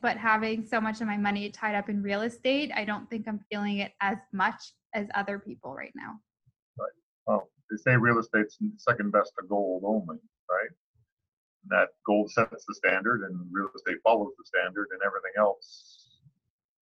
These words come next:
Speaker 2: trails along behind somewhere, right?
Speaker 1: Yeah. So guess you just gotta wait and see what happens.
Speaker 2: Right. So what do you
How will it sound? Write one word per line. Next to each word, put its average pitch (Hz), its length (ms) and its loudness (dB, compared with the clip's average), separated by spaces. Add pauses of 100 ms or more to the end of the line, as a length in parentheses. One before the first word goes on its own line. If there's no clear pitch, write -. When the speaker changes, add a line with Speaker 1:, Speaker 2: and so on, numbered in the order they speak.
(100)
Speaker 2:
trails 123 420 6
along 110 300 6
behind 104 420 2
somewhere, 113 380 -2 (360)
right? 117 140 -2 (960)
Speaker 1:
Yeah. 208 360 2 (460)
So 202 480 -2 (800)
guess 247 260 0
you 240 60 -4
just 247 180 -2
gotta 226 420 2 (140)
wait 226 200 -2
and 233 120 0
see 233 180 -8
what 220 140 -4
happens. 233 600 -8 (320)
Speaker 2:
Right. 95 180 2 (920)
So 110 240 2 (380)
what 104 140 0
do 104 40 2
you 104 140 2